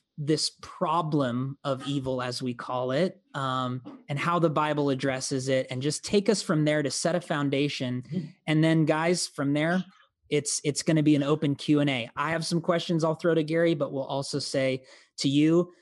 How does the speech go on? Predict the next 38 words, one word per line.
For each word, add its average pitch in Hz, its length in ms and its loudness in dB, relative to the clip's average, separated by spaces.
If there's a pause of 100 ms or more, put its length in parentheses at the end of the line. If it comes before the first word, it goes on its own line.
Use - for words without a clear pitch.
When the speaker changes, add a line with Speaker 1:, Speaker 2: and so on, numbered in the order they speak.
(220)
Speaker 1:
feel 156 260 2
free 147 380 2
to, 135 360 -2
um, 123 420 -4
ask 147 280 -4
any 147 160 0
questions. 147 600 -2 (140)
Gary 135 300 0
is 123 200 -4
open 135 340 0
to 131 120 -6
having 131 260 -4
you 123 140 -2
unmute 139 440 0
your 131 100 -6
mic 131 320 -4
and 120 140 -6
speak 127 320 -4
up. 143 280 -2 (220)
If 143 140 -6
you 147 80 0
wanna 147 180 0
remain 139 320 2
anonymous, 147 720 0
you 143 180 0
can 135 180 -2
just 135 340 -4 (140)
private 143 380 -4
message 135 440 -4
me, 147 320 0 (380)
uh, 127 340 -2
and 135 160 -4
I'll 135 140 -2
take 131 260 -8
care 135 240 0
of 135 100 -2
it 143 200 2
and 131 200 -6